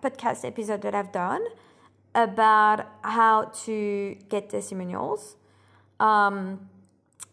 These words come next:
and how, like, important are testimonials.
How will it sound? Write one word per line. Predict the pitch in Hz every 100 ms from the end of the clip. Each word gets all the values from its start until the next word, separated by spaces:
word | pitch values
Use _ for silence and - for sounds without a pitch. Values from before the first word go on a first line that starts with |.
| _
and | 226 233 220 214 -
how, | 202 220 202 196 202 - - _ _ _ _ _
like, | 214 208 196 - _ -
important | 214 202 214 208 196 -
are | 196 190
testimonials. | 190 190 190 185 180 - -